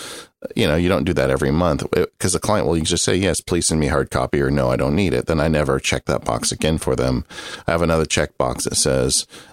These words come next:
um, "Would you like me to copy this to somebody else?" You know, um, you know, at, at your company, 'cause sometimes, you know, the president doesn't wanna receive the bills. They want it to go to the accounting person. And then I have a checkbox for some other,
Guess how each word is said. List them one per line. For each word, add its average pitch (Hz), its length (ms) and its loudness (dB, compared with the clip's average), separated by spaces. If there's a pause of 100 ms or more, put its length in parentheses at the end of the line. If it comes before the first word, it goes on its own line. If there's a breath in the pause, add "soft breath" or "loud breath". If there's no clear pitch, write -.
(140 loud breath)
um, 71 240 2
"Would 90 200 0
you 80 80 2
like 73 200 0
me 80 160 2
to 65 120 0
copy 71 400 -2
this 67 220 0
to - 120 -2
somebody 69 460 0
else?" - 540 0 (360)
You 58 120 0
know, 64 260 -2 (440 loud breath)
um, 62 440 0
you 85 140 0
know, - 60 0
at, 78 140 2 (180)
at - 140 0
your 60 100 -2
company, 107 460 -2
'cause - 140 -4
sometimes, - 640 0
you 90 100 2
know, 64 100 0
the - 80 -2
president 67 540 -2
doesn't 64 260 -2
wanna 64 160 0
receive 69 220 -2
the - 80 -2
bills. 62 300 0
They 80 80 2
want 69 180 2
it 64 80 -4
to - 60 -6
go 64 160 -2
to 62 100 -4
the 60 120 -2
accounting 62 460 -2
person. 60 480 -4 (560 loud breath)
And 82 120 0
then 85 100 2
I 80 80 2
have 76 220 0
a 69 80 0
checkbox - 880 -4
for 69 500 0
some 78 220 0
other, 64 340 0